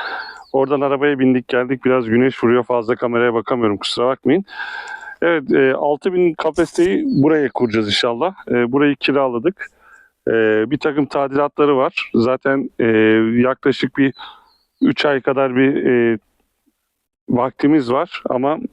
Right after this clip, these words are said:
ondan önce bir ay içerisinde, e, tadilat olacak ve bu tadilattan sonra, e, nasip olursa on bir binlik kapasiteyi kuracağız ama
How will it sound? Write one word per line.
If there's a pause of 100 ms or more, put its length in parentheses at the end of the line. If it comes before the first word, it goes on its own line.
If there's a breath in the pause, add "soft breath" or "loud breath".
ondan
önce
bir
ay
içerisinde, (760 loud breath)
e,
tadilat
olacak (420 loud breath)
ve
bu
tadilattan
sonra, (160)
e, (280)
nasip
olursa
on
bir
binlik
kapasiteyi
kuracağız
ama